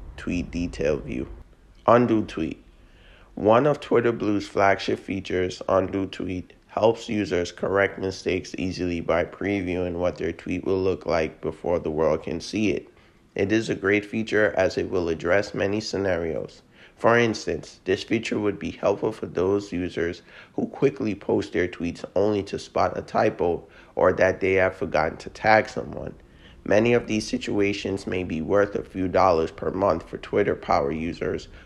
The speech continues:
who tweet frequently. With Undo Tweet, users can quickly unsend a tweet when they spot a typo or make some other kind of mistake. It allows users to preview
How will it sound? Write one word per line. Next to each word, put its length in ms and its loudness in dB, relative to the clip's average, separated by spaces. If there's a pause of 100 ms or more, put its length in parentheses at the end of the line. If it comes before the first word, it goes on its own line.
who 200 -4
tweet 440 -4 (100)
frequently. 720 -4 (480)
With 240 4
Undo 320 6
Tweet, 460 -4 (120)
users 520 0
can 180 -6
quickly 640 -2
unsend 720 0 (420)
a 80 0
tweet 380 -2
when 180 0
they 160 0
spot 420 -4
a 60 0
typo 640 2 (280)
or 180 4
make 340 0
some 300 -4
other 260 2
kind 340 -2
of 160 -4
mistake. 560 -4 (300)
It 180 2
allows 560 4
users 520 0
to 100 -14
preview 720 -2